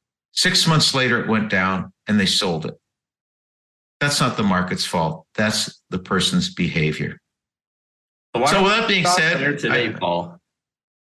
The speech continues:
Speaker 1: I think it's time to wrap things up. Just wanna let people know, uh, just quickly, next episode,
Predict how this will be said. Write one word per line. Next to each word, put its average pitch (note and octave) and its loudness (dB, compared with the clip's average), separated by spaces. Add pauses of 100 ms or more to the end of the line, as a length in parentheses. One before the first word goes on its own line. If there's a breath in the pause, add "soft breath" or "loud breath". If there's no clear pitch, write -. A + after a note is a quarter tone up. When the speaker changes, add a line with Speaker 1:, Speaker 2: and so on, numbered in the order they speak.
(200)
Speaker 1:
I A#2+ 2
think D#3+ 2
it's - -2
time C#3 2
to A#2+ 2
wrap B2 -2
things B2 0
up. B2+ -4
Just - -2
wanna E3 0
let D3 -2
people D#3 -2
know, C3 0
uh, G#2 -2
just B2+ -6
quickly, C3+ -2 (320 loud breath)
next F3+ 2
episode, G#2 0